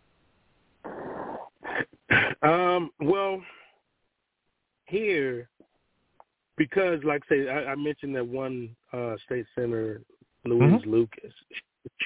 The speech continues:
Speaker 1: she made it clear that her and Jen Kiggans were friends, right? You know, and, and she made it clear because she would come out. She was a big thing on Twitter. She still is, I guess. But, but she would make clear that my opponent, that she couldn't understand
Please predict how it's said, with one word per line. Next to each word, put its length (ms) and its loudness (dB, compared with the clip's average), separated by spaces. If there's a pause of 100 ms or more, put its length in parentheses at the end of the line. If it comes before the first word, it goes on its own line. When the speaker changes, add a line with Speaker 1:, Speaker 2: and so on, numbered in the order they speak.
(140)
Speaker 1:
she 100 4
made 280 4
it 100 -4 (220)
clear 260 4 (1120)
that 320 2
her 420 0
and 400 -6
Jen 200 -4 (100)
Kiggans 320 -6
were 140 -10 (100)
friends, 260 -6 (160)
right? 320 -4 (340)
You 140 -4
know, 220 2
and, 240 0
and 400 -2
she 80 -12
made 240 -4
it 120 -8
clear 240 2
because 260 -4
she 80 -6
would 120 -8
come 160 -4
out. 180 -2
She 80 -6
was 140 -4
a 40 -8
big 280 -6
thing 200 -2
on 120 -2
Twitter. 400 -2
She 160 -10
still 280 2
is, 240 -2
I 100 -6
guess. 220 -6 (140)
But, 220 -2 (480)
but 80 6 (100)
she 80 6
would 120 6
make 200 4
clear 200 2
that 100 -2
my 220 -2
opponent, 680 -4 (640)
that 240 4
she 80 -4
couldn't 300 0
understand 920 -2